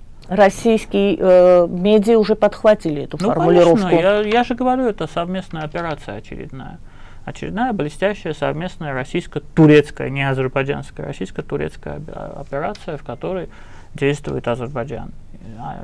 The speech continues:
Speaker 2: они действуют руками Азербайджана. Речь идёт об этом. Поэтому они делают всё, чтобы население оттуда ушло, и они только потом вошли.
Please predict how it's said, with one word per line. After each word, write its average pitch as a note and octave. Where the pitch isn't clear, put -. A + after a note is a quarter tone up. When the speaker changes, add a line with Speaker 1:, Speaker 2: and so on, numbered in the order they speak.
Speaker 2:
они C3+
действуют C3+
руками C3+
Азербайджана. -
Речь -
идёт G3+
об D#3+
этом. -
Поэтому F3+
они C#3+
делают B2+
всё, G3
чтобы C3+
население C3
оттуда A#2+
ушло, D3
и -
они C3+
только -
потом -
вошли. -